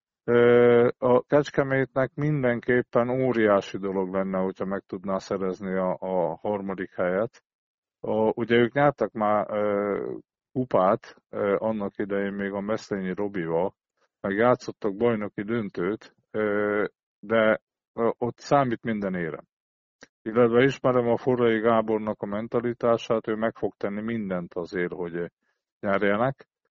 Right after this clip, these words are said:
Ott is érzek, ott a játékosok kora miatt, azért a kor, ö, ö, ő, ő,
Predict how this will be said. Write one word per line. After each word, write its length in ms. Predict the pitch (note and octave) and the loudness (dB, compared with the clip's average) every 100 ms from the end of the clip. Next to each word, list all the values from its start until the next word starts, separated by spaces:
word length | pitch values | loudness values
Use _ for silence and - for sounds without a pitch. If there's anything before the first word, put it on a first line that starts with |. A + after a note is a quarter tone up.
| _ _ | _ _
Ott 300 | - D#3+ E3 | 0 0 2
is 160 | E3 - | 2 4
érzek, 600 | D#3 D3+ B2 B2+ G#2+ - | 6 6 4 2 2 -6
ott 260 | - A#2 - | -8 -6 2
a 40 | |
játékosok 640 | A#2+ C#3 D3+ B2 - A#2+ - | 4 4 2 -2 0 -2 2
kora 340 | C3+ C#3 B2 | 2 4 4
miatt, 680 | A#2 B2 A2+ - _ - - _ _ _ _ _ - | 2 2 2 0 _ -20 -20 _ _ _ _ _ -4
azért 380 | A2+ A2+ B2 | 0 4 4
a 120 | A#2+ A#2 | 4 4
kor, 240 | - D#3 C#3 | 4 6 6
ö, 560 | F#2+ B2 B2 A#2+ A#2 E2 | 4 6 6 6 4 2
ö, 520 | D2 G#2+ A#2 A2+ A2 | 0 2 4 4 2
ő, 440 | - A#2+ A#2+ A#2 A2+ | 0 0 2 2 0
ő, 260 | - A#2 | -2 -4